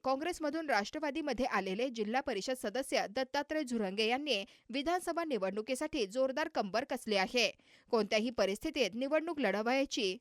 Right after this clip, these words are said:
यासाठी गावच्या गाव पिंजून काढले जात आहेत. महिलांना देवदर्शन, गणेश मंडळांना भेटी देऊन मदत करणे,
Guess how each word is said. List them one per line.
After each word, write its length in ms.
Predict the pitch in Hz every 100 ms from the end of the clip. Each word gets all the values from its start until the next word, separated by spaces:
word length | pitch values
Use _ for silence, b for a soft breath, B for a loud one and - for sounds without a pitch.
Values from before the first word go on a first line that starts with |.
| _
यासाठी 440 | 247 294 320 359 381
गावच्या 420 | 254 202 214 302 285
गाव 160 | 277
पिंजून 420 | - 254 208 254
काढले 340 | 302 240 196 254
जात 200 | 254 208
आहेत. 320 | - - 226 - b b b -
महिलांना 460 | 285 302 359 370 370
देवदर्शन, 840 | 262 220 262 226 247 311 190 190
गणेश 300 | 247 262 320
मंडळांना 480 | 285 202 208 247 285
भेटी 340 | 240 233 202 262
देऊन 200 | 294 311
मदत 340 | 254 185 185
करणे, 360 | 277 285 240